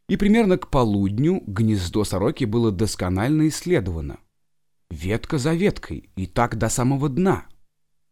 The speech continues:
Медали, увы, нигде не было. Погода стояла ясная и тихая.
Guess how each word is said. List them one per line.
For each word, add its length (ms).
Медали, 680
увы, 520
нигде 440
не 240
было. 320
Погода 380
стояла 320
ясная 600
и 40
тихая. 540